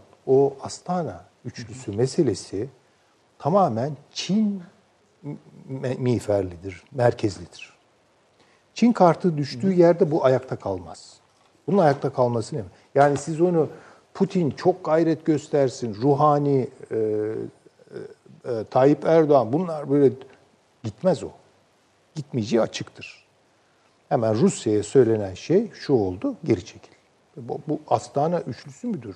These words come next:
Neyse bunu dağıtacağız. Bu dağıtılacak. Rusya bunun paz-, peki nasıl dağıtılacak?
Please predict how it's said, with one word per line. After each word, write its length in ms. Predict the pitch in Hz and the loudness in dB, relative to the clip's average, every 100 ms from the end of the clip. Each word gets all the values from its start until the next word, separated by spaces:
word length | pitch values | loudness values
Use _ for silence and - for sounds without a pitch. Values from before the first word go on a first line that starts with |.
| _ | _
Neyse 340 | 160 139 - 117 | -4 -4 -4 -10
bunu 160 | 185 240 160 | -8 -4 -2
dağıtacağız. 520 | 143 - - - - _ _ _ _ | -2 -4 -14 -14 -20 _ _ _ _
Bu 100 | 156 | -2
dağıtılacak. 560 | 143 127 - 123 120 117 - _ _ _ _ _ _ _ _ _ _ _ - | 0 0 -2 -10 -12 -14 -16 _ _ _ _ _ _ _ _ _ _ _ -2
Rusya 340 | 254 - 226 170 | -2 2 0 2
bunun 140 | 220 | 0
paz-, 220 | - 110 - | 0 -2 -2
peki 240 | 165 185 | -4 0
nasıl 360 | 196 208 180 117 | 0 -2 -4 -2
dağıtılacak? 640 | 101 - - 87 _ _ | -4 -6 -16 -20 _ _